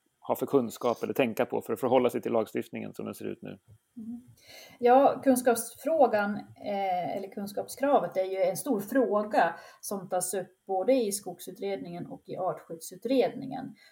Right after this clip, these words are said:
Speaker 2: Vad är det för, eh, krav man kan ställa på markägaren när det just gäller kunskap om den åtgärd som man vill, eh, vidta i skogen? Och, eh, där har vi ju sedan tidigare, eh, eh,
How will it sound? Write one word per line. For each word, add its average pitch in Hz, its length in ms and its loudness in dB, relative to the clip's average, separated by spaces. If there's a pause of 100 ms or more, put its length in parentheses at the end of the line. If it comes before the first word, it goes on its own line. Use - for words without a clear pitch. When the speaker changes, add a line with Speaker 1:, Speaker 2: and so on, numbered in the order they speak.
(100)
Speaker 2:
Vad 190 120 4
är 185 120 4
det 185 120 -4
för, 180 420 -2
eh, 180 140 0 (140)
krav 190 460 0
man 190 220 -10
kan 190 160 -6
ställa 233 380 2
på 180 400 2
markägaren 170 840 -6 (340)
när 202 200 4
det 185 60 2
just 180 300 -6
gäller 175 200 0
kunskap 180 800 -6
om 185 460 0
den 185 140 0
åtgärd 180 420 -2
som 180 140 -14
man 180 180 -12
vill, 180 240 -8 (420)
eh, 190 340 -8
vidta 185 380 -4
i 196 40 -2
skogen? 196 480 -4
Och, - 340 -8
eh, 208 120 0 (360)
där 240 160 10
har 269 360 8
vi 233 240 4
ju 202 100 0
sedan - 560 -2
tidigare, 196 580 2
eh, 185 800 -2
eh, - 1700 -16